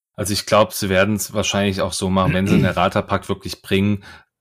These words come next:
Speaker 1: dann wird da mit Sicherheit noch irgendwas anderes drin sein, damit
Speaker 2: Hm,
Speaker 1: man's kaufen
Speaker 2: glaub ich
Speaker 1: muss.
Speaker 2: nicht, weil der soll ja wirklich,
Speaker 1: Ich <laughs>
Speaker 2: glaub ich nicht, weil macht
Speaker 1: Weiß
Speaker 2: keinen
Speaker 1: ich
Speaker 2: Sinn.
Speaker 1: nicht.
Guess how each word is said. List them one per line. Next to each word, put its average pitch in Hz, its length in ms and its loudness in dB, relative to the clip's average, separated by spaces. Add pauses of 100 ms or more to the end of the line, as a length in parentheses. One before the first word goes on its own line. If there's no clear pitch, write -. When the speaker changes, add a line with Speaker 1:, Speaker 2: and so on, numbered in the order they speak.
(140)
Speaker 1:
dann 87 220 -2
wird 90 180 -2
da 101 80 4
mit 87 160 -2
Sicherheit 92 320 -4
noch 90 80 -2
irgendwas 87 260 -4
anderes 92 300 -4
drin 92 220 -6
sein, 90 260 -2
damit 101 220 0
Speaker 2:
Hm, 123 80 0
Speaker 1:
man's 110 180 0
kaufen 110 160 0
Speaker 2:
glaub 98 220 0
ich - 0 -
Speaker 1:
muss. 117 200 4
Speaker 2:
nicht, - 440 -2
weil 101 100 2
der 104 80 2
soll 123 160 6
ja 127 80 6
wirklich, 131 420 0
Speaker 1:
Ich - 140 -8
<laughs> - 0 -
Speaker 2:
glaub 139 180 6
ich 170 120 2
nicht, 208 280 2 (240)
weil 113 200 4
macht 139 140 4
Speaker 1:
Weiß 156 80 2
Speaker 2:
keinen 139 120 6
Speaker 1:
ich 123 60 2
Speaker 2:
Sinn. 160 220 6
Speaker 1:
nicht. - 60 -16